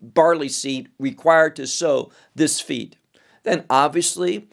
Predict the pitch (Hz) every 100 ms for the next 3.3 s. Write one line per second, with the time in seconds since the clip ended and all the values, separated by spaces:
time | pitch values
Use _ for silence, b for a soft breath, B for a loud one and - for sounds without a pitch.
0 | B - 156 139 120 131 - 175 175 180
1 | 175 156 151 - 165 170 208 190 147 147
2 | 139 _ - - 151 165 185 - 147 135
3 | 120 120 120